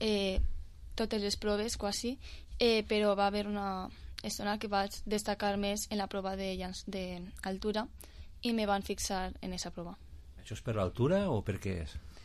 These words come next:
Speaker 1: Sí, tem-, també soc molt alta, jo. <laughs> Entonces, també influeix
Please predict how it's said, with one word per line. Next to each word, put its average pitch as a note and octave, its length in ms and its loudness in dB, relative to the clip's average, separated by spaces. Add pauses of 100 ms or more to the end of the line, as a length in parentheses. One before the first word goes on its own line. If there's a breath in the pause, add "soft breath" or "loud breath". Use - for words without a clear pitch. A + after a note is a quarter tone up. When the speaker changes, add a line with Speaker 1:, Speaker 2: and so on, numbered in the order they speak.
(480 loud breath)
Speaker 1:
Sí, A#3+ 400 4
tem-, F#3+ 300 -2
també G3 720 2 (1300)
soc A3 160 4
molt G#3 220 8
alta, G#3+ 340 10
jo. G#3+ 140 6
<laughs> G3 600 0
Entonces, G#3 540 0 (100)
també G3 240 0
influeix G3+ 520 4